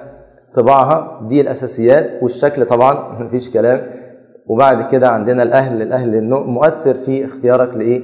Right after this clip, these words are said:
لأي واحدة، أكيد الأهل ش-، عامل مؤثر في اختيارك للواحدة. أم، خلاص اتفقنا على النقطة ديت، تعال نناقش نقطة نقطة بقى بالإيه؟ بالتفصيل. أول حاجة إنك أنت تعرف البنت، تعرف حقيقة تدينها، حقيقة أخلاقها.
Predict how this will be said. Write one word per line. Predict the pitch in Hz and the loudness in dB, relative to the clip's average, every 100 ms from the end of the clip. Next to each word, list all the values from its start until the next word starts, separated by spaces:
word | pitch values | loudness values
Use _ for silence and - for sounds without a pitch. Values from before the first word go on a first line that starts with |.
| - - | -10 -8
لأي | 127 139 | 2 6
واحدة، | 135 135 117 | 6 2 -6
أكيد | 113 147 117 - - | -2 -2 -4 -10 -10
الأهل | 113 131 123 113 | -4 -2 0 -4
ش-، | - | -4
عامل | 110 139 127 | -2 0 0
مؤثر | 117 127 131 127 | 0 -2 -2 -10
في | 110 | -12
اختيارك | - 123 123 117 113 | -2 2 2 0 -4
للواحدة. | 98 78 - - - - _ _ _ - | -4 -6 -10 -18 -20 -20 _ _ _ -2
أم، | 123 127 127 127 123 | 2 4 2 -2 -2
خلاص | 139 147 - | 2 2 0
اتفقنا | - 147 135 | 0 2 2
على | 127 | 2
النقطة | 143 135 | 0 0
ديت، | 127 147 147 | 2 0 2
تعال | 131 127 | 2 2
نناقش | 135 131 135 | 0 -2 -4
نقطة | 131 123 | -2 0
نقطة | 127 123 | 0 0
بقى | 113 117 | 2 2
بالإيه؟ | 110 113 123 - - - | 0 -4 -4 -8 -12 -8
بالتفصيل. | - 127 - 92 - | -4 -4 -4 -8 0
أول | 180 180 | 0 0
حاجة | 160 156 160 - - - 117 | 0 2 0 -2 -16 -14 -8
إنك | 117 160 | -2 -2
أنت | 151 | -2
تعرف | 151 151 139 127 | 2 2 2 -2
البنت، | 107 123 104 - - | -2 -2 -2 -8 0
تعرف | 123 120 - | 4 4 0
حقيقة | 101 - 147 151 | -8 -4 -4 -4
تدينها، | - 117 113 123 135 139 - - - - | -4 -2 0 0 -2 -6 -10 -20 -20 -14
حقيقة | 104 151 143 - - | -6 -2 -2 -4 -10
أخلاقها. | 135 143 147 156 | -2 0 0 -2